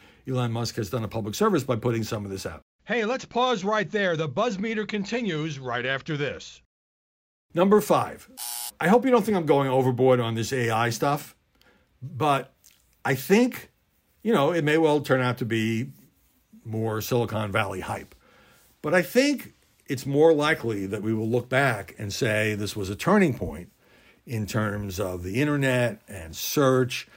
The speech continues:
and just how we live our lives. I mean, i-, it's in its infancy right now. I mean, A I has been around for a long time. So the tech columnist, Kevin Roose at the New York Times, smart guy who writes about this,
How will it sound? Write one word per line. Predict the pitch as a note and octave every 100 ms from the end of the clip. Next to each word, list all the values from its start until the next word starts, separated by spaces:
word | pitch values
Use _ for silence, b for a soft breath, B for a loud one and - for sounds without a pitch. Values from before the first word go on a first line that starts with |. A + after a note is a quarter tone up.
| b b _
and | A#2+ G#2 G2+ G2+ G2 F#2+ - - -
just | A#2+ -
how | - A2+
we | A#2+ A#2
live | A2+
our | A2 G#2+
lives. | B2 C#3 D#2+ - - _ A2+
I |
mean, | A2 G#2+ G2+
i-, | -
it's | - - - G#2 B2 - C#3+
in |
its | C3 -
infancy | G3 G#3 F3 B2+ G2+
right | F2+ E2
now. | E2 D#2
I | A#2+
mean, | A#2
A | A#2+
I | A2
has | G#2+
been | A#2 F#2
around | F#2+ F2+
for | G2+
a |
long | E2 E2
time. | C#3+ A#2+ - _ b b b b b
So | - E3+ E3 E3 C#3
the | C3+
tech | - A3 G#3 -
columnist, | F3 C3 A2 F2+ G2 - - _ _
Kevin | - D3 D3 C#3+ B2
Roose | A#2+ - - -
at | A2+
the | C3
New | A#2
York | G#2+ F#2+
Times, | F#2+ E2+ E2+ -
smart | - C3+ B2
guy | B2+ G2+ F2+
who | F2+
writes | D#2 D#2+
about | F2+ D#2
this, | - -